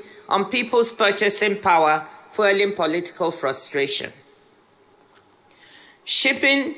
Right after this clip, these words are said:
disruptions in vital waterways like the Red Sea and the Panama Canal are a new source of delays and inflationary pressure, offering a real-time reminder of the risks posed to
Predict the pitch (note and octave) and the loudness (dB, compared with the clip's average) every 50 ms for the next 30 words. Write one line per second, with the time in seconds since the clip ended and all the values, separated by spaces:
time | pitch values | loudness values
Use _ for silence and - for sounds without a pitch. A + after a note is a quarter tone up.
0 | - - A3+ A3 G#3 - - G#3+ G#3 A3 G#3+ - - F#3 D3+ D3 D3 D3+ D3+ D3+ | -4 -2 0 0 2 2 2 2 2 2 2 0 0 0 0 0 0 0 -2 0
1 | D3+ D3+ G#3 A3 G#3+ G#3 G#3+ G#3 G3 G3+ F#3+ F#3 F#3 F#3 F#3 G3 F3 F3 E3+ D3+ | 2 2 2 2 2 2 2 2 4 4 4 4 4 2 2 0 0 2 2 2
2 | E3 D3+ D3+ D3 D3 C#3+ C3+ D3+ D3+ D3+ F3+ G3+ G#3+ G#3 - - G#3 F#3 E3 D3 | 2 0 0 0 0 0 2 0 0 2 2 2 2 2 0 0 2 2 2 2
3 | D3 D3+ D3+ F#3 E3+ F3+ F3 D3+ D3+ D#3+ D#3 D#3+ - D3+ C3+ B2+ C3 B2+ C3 C#3 | 0 -2 0 0 0 2 2 2 2 2 0 0 -2 -2 -2 -2 -2 -2 -2 -4
4 | C#3 - - - - - - - - - G3+ A3+ A#3 B3 C4+ D4 D#4 D4+ - C4 | -6 -10 -18 -20 -20 -20 -20 -8 -2 0 2 2 2 2 2 0 0 2 2 2
5 | B3+ B3+ B3+ - G#3+ G3 F#3+ D#3+ E3+ F#3 G3 G#3+ A#3 A3 F#3 - F3 E3 D#3 D3 | 2 2 2 2 2 0 0 0 0 0 4 4 4 4 4 2 2 2 2 0
6 | D3 - - E3+ F3 E3+ - G3 G3+ F#3+ - G#3+ G3 G3 F3+ F3+ F#3+ F#3+ F#3+ F#3 | -2 -4 -6 -6 -6 -2 0 2 2 2 2 0 2 2 2 2 2 2 0 -2
7 | F#3 - - F3+ E3+ E3 D#3 D3 B2 G2+ E2+ - - - - - - - - G#3 | -4 -4 0 0 0 2 0 -2 -4 -6 -8 -10 -16 -20 -20 -20 -8 -2 0 0
8 | B3+ B3 - B3 A#3+ B3+ B3 A3 F3+ F3+ F3+ G#3 A#3+ B3+ B3+ B3+ B3 - A3+ G#3+ | 0 0 0 0 0 2 2 2 2 2 2 2 4 4 2 2 2 2 2 2
9 | A3 G#3+ G3+ F3 D3+ E3+ F3+ F#3 F#3 F#3+ F#3+ D3+ B2+ A#2+ G2+ F2 - D3 - D#3+ | 4 4 2 2 4 4 4 4 2 2 0 0 0 2 2 0 0 0 0 0
10 | D#3 D#3 F#3+ A#3 G#3 - - - - - - - G#3 G3+ G#3 G3+ - - - | 0 2 2 2 2 2 0 -2 -4 -6 -4 0 0 0 0 0 -2 -4 -4